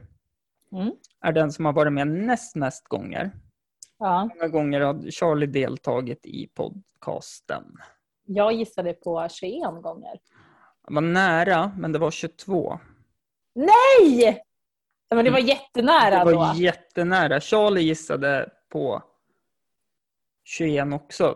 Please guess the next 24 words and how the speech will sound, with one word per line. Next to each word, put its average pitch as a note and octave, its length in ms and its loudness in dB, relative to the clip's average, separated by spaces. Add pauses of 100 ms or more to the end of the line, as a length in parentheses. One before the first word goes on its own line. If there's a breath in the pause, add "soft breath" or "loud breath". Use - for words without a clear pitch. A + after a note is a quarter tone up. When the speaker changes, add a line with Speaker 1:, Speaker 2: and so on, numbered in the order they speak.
Speaker 2:
tror D3 160 -2
jag C3 80 2
det C3 40 -2
var. - 200 -8
Speaker 1:
Gjorde G#4 220 4 (100)
han B4+ 80 2
det? A3+ 340 4
Speaker 2:
Ja, D3+ 240 -2
men, E3 460 2
Speaker 1:
<laughs> E3 120 -2
Bra, E3 280 6
Speaker 2:
eh, D#4+ 60 6
Speaker 1:
Charlie. A3+ 560 0
Speaker 2:
då, E3+ 360 0
då F3+ 260 -6
hade F3+ 180 0
han E3+ 300 -2
missat, - 1000 -6
eh, C#3+ 180 -2 (140)
Speaker 1:
Den G3+ 100 -4
här G3 100 -4
extra F#3+ 420 -6
avsnittet, F3+ 540 -10
eller? E3+ 300 -6